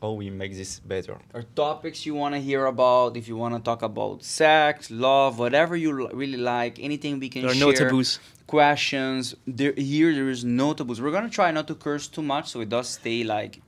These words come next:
Speaker 2: P G thirteen, accessible for
Speaker 3: I can
Speaker 2: anybody.
Speaker 3: beep it, it's fine.
Speaker 2: We, he can beep it. So, but we're definitely,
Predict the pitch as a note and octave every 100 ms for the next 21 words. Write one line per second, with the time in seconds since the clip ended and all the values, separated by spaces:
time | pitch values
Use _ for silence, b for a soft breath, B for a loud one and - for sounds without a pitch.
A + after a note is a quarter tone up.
0 | - B2 B2+ B2 A#2+ A2 B2 G#2+ G#2 A#2+
1 | A#2 A#2 A2+ - - C#3+ D3 C#3 C#3 C3
2 | A#2 A#2+ C3 A#2 _ - D3+ C#3 C#3 C#3+
3 | D3 C3 E3+ F3 G3 - b _ - D3
4 | B2+ B2 C3 B2 B2+ A2+ C#3 C#3 D3 C#3+
5 | C#3 C3